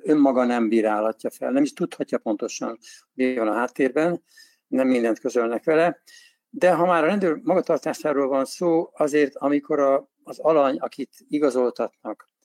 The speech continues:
újra és újra megkérdezi, hogy miért igazoltatják, akkor neki azt tűrnie kell, és nem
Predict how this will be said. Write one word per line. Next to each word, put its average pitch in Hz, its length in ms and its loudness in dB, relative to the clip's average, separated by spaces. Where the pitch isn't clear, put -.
újra 196 220 2
és 165 140 0
újra 147 180 2
megkérdezi, 117 520 -2
hogy 107 120 -4
miért 113 180 -4
igazoltatják, 110 840 -12
akkor 131 340 -2
neki 139 240 0
azt - 120 -4
tűrnie 135 400 4
kell, 104 300 -2
és 104 180 -10
nem 139 280 -4